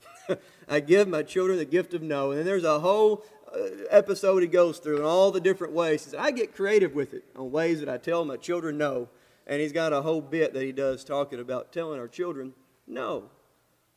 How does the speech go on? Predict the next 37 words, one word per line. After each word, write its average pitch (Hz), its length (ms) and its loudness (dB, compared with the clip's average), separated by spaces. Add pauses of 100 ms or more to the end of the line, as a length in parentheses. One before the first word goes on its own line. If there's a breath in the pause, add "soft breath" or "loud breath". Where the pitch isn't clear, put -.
(160)
Weston 190 360 0
asked 196 240 0
me 196 80 -4
for 156 140 -10
something 202 380 -4
the 175 100 2
other 185 160 0
day. 165 220 0
I - 20 -2
don't 208 140 -2
remember 208 160 -2
what 196 240 -2
it - 80 -4
was, 233 240 -2
but 143 180 -2
I - 20 -20
told 196 200 0
him 180 100 -4
no. 214 320 -4
And 151 80 -4
he 175 60 -4
said, 175 180 -8
"Well, 165 380 -8
why 240 160 -10
not? 262 420 -4
Valid 226 320 -4
question." 277 400 -2
I 151 80 -6
said, 151 140 -12
"I 170 120 -4
haven't 226 240 -6
told 240 240 -4
you 226 60 -10
no 233 260 2
in 180 60 -2
a 156 60 -2
while." 127 340 -8